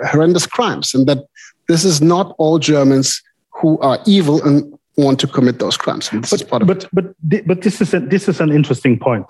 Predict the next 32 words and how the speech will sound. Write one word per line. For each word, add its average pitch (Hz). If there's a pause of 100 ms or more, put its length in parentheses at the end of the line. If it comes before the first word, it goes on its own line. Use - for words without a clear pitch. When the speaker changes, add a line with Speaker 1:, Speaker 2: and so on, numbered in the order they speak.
Speaker 2:
because, 165
because, 151 (100)
um, 143 (180)
I, 160
I 160
read 156
on, 143
on 143
the 135
Nordlys, 151 (320)
the, 131
the 139
local 151
newspaper 139
here 165
today, 147
Speaker 1:
Yeah. 143 (240)
Speaker 2:
that, 147
that 143
there 151
are 143
one 156
hundred 143
students 151
and 135
employees 139 (300)
here 147
at 131
the 127
faculty 147
that 123
are 123